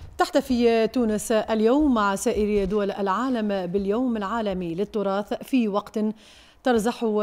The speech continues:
فيه تحت وطأة فيروس كورونا الذي حال دون تنظيم التظاهرات الخاصة بهذا اليوم،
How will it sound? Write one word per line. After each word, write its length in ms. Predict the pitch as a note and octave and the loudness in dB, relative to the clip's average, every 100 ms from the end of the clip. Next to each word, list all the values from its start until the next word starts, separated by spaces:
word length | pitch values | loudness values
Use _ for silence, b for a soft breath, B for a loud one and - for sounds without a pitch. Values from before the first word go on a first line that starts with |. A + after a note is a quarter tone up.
| G3+ F#3+ | 0 0
فيه 380 | D4 C4+ A#3 | 0 2 0
تحت 320 | G#3 B3 - A3+ | -2 -6 -4 -2
وطأة 640 | G3 G3 B3 A3+ A3 A3 | 0 -2 -4 -6 -4 -4
فيروس 420 | G3 G#3 G#3+ A#3+ | 0 -2 -2 -4
كورونا 540 | A#3 G#3 F#3 F3+ F#3 F#3+ B B B | -6 -4 -4 -4 -6 -8 B B B
الذي 280 | G3 F#3 G3 | -6 -6 -6
حال 420 | F3+ C#4 A3+ G3 | -4 -2 0 0
دون 340 | F3+ B3+ F3+ - | 0 -2 -2 -4
تنظيم 340 | G3 G3 A3+ | -4 -2 -2
التظاهرات 720 | F#3+ G#3 G3+ F#3 G3 A3 B3 | -4 -4 -2 -2 -2 -2 -4
الخاصة 720 | G#3+ C#3+ A3 - G#3+ G#3+ G#3 G3 | -6 -2 -4 -2 -6 -4 -4 -4
بهذا 380 | G3+ G#3 C4 G#3+ | -4 -4 -2 -2
اليوم، 400 | F3 E3 E3+ | -4 -6 -8